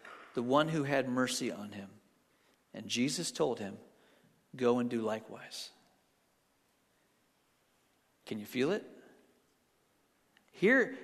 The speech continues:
here is a, an individual who is despised, who is seen as on the level of animals. He's called a dog, a half-breed. People avoid him 'cause he's a Samaritan.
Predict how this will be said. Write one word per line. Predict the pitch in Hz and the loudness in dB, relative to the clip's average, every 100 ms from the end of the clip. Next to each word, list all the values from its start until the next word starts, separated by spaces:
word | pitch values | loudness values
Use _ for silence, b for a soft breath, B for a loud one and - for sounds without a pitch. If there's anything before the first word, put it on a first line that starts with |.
| - | -6
here | - 285 | 2 4
is | 247 - | 6 8
a, | 165 - - B B - _ - | 6 4 -12 B B -20 _ -2
an | 156 | 2
individual | 208 208 175 196 175 151 | 6 8 12 12 10 8
who | 139 165 | 8 8
is | 151 135 | 8 4
despised, | 143 - - - 175 170 151 139 123 - | 0 2 2 8 8 10 8 6 0 0
who | 151 | 4
is | 139 131 - - | 4 2 -2 -4
seen | B - - 226 214 | B 2 4 6 6
as | 175 156 | 6 8
on | 160 151 | 6 8
the | 139 | 6
level | 147 196 202 196 165 | 10 12 12 10 10
of | 151 151 | 8 4
animals. | 165 165 160 139 113 107 - | 0 2 2 2 -2 -4 -6
He's | 143 - b b | -6 -10 b b
called | - 208 170 | 6 8 8
a | |
dog, | 139 165 160 135 | 10 12 12 10
a | 131 | 6
half-breed. | - 180 160 - 151 131 120 | 6 6 4 0 0 0 0
People | 240 190 | 4 6
avoid | 147 127 143 170 180 170 | 6 4 6 8 10 8
him | 127 110 101 - b b | 4 -4 -6 -14 b b
'cause | - 135 | -2 2
he's | 170 143 | 2 2
a | |
Samaritan. | - 139 127 147 151 123 120 | 0 0 0 0 0 -2 -8